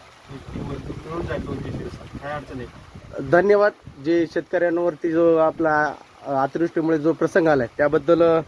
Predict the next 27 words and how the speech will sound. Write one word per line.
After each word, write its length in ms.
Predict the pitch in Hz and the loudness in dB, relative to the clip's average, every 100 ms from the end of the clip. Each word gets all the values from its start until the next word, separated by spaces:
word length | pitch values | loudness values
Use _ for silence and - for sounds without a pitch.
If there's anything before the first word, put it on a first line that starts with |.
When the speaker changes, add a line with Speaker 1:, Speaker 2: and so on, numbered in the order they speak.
| - - - - | -8 -14 -14 -4
Speaker 2:
बरेचसे 300 | 156 151 170 | -4 0 0
ग्रामस्थ 420 | 147 156 165 170 | 2 0 0 0
पण 160 | 165 165 | 0 0
होते, 360 | 165 160 175 180 | 0 2 -2 -2
आपले 440 | 131 151 156 151 147 | -6 2 4 4 0
तलाठी 720 | - - _ - 151 156 156 | -6 -20 _ 0 2 4 2
सर्कल, 360 | 156 147 165 | 2 2 4
अ, 320 | 170 160 151 143 147 135 123 | 4 4 4 2 0 -2 0
सर्कल 220 | 156 160 | -2 0
साहेब 220 | 170 160 151 | 2 2 2
सगळे 240 | 160 165 | 2 4
होते, 300 | 165 151 175 - - - - | 4 2 0 -2 -20 -20 -2
यांनी 240 | 147 156 156 | 2 4 4
जे 160 | 165 | 2
सहकार्य 400 | 151 180 202 180 | 4 2 6 4
केलं, 220 | 139 127 117 - - - | 4 0 -4 -8 -8 -2
त्याबद्दल 460 | 151 170 165 180 | 2 2 2 0
मी 300 | 170 175 185 180 - - - - - 151 135 | 4 6 6 2 -6 -20 -20 -20 -14 -8 0
सगळ्यांचं 340 | 165 165 151 165 | 2 2 2 4
ध-, 280 | 160 151 139 | 4 4 4
धन्यवाद 280 | 160 180 | 4 4
देतो. 360 | 175 156 160 165 - - - - | 4 4 2 2 -4 -20 -20 -4
अशा, 480 | 143 160 160 165 156 | 0 2 4 4 4
अशा 160 | 165 170 | 2 6
तऱ्हेने 260 | 180 170 170 | 6 6 4
पिंपळगाव 480 | 170 160 175 170 | 2 2 4 6
जोगा 340 | 165 175 175 | 6 6 6